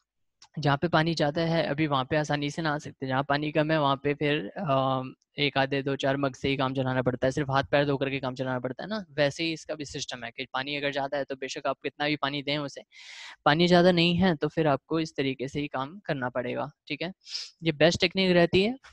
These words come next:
फ्रूट प्लांट्स वगैरह के लिए, है ना। इससे बहुत बड़े-बड़े क्रॉप्स वगैरह ज़्यादा नहीं होता है, लेकिन फ्रूट प्लांट्स, गार्डन्स, ट्रीज, ये छोटे-मोटे जगहों पे जो है ड्रिप सिस्टम का यूज़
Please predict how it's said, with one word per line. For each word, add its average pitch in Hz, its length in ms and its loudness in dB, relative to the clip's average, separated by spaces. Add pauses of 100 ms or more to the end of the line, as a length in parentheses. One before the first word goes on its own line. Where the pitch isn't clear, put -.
(180)
फ्रूट 160 280 2
प्लांट्स 156 340 0
वगैरह 127 280 2
के 127 140 -4
लिए, 123 160 -4
है 147 260 -6
ना। 202 120 -8
इससे 202 200 -4
बहुत 165 180 0
बड़े-बड़े 160 360 -2
क्रॉप्स 156 360 -4
वगैरह 151 320 0
ज़्यादा 143 280 0
नहीं 151 260 -4
होता 147 220 -4
है, 208 60 -4
लेकिन 208 240 -6
फ्रूट 170 300 -4
प्लांट्स, 165 420 -4 (100)
गार्डन्स, 156 520 -6
ट्रीज, 147 340 -6
ये 147 120 -6
छोटे-मोटे 151 520 -10
जगहों 139 280 -6
पे 160 120 -8
जो 147 120 -4
है 160 120 -4
ड्रिप 139 200 -8
सिस्टम - 340 -14
का 139 100 -4
यूज़ 151 440 -6